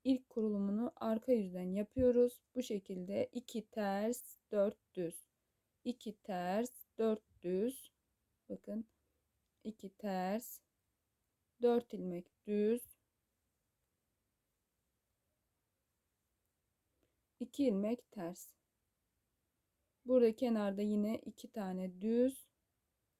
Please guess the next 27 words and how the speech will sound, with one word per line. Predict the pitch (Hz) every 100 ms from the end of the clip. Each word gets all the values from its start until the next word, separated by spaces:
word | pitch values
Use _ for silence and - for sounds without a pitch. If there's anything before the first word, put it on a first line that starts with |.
| _ _ _
kenar | - 254 214
ilmeğimi | 220 220 202 190 190
de | 214 208
düz | 226
olarak | 208 185 208 247 - _ _
örüyorum. | - 196 175 175 185 _ _ _ _ _
Şimdi | - 311 269
modelimizin | 254 269 240 226 220 214 285 -
ön | 226 233 214
yüzündeyiz. | 185 185 185 180 185
Bakın | 240 220 185 196
birinci | 262 254 214
sıramızı | - 226 208 202
bu | 233
şekilde | 254 226 202 208 285
kurduk | - 240 196 185
arkadaşlar. | 190 196 175 170 175 262 330 349 _ _ _ _
Şimdi | - 294 269
ikinci | 247 254 269 262
modelimizi | 285 233 220 208 190 190
de |
yapacağız. | 202 196 196 220 240
Modelimiz | 247 240 214 190 185 -
çok | - 226 226
güzel. | - 226 226 220 208
Bakın | 208 214
şöyle | - 196 190 202 233